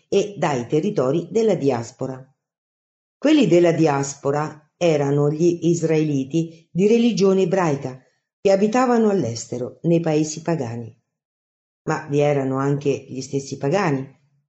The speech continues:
cioè i gentili, spesso assai colti, che venivano lì per ascoltare incuriositi le lezioni dei grandi rabbi, ma soprattutto quelle di Gesù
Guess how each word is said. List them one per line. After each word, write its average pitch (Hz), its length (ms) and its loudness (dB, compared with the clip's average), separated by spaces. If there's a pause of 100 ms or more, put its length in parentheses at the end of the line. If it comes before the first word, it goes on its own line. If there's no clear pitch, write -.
cioè 143 360 0
i 139 140 -6
gentili, 131 720 -2 (420)
spesso 160 760 0
assai 151 400 -2
colti, 135 640 -2 (220)
che 190 140 2
venivano 214 500 4
lì 170 320 2
per 147 160 -2
ascoltare 135 840 -4
incuriositi 135 960 -4 (200)
le 208 160 4
lezioni 202 500 2
dei 190 160 0
grandi 190 340 0
rabbi, 135 500 -4 (240)
ma - 380 -10
soprattutto 156 800 -4
quelle 151 300 2
di 131 140 -4
Gesù 147 560 -2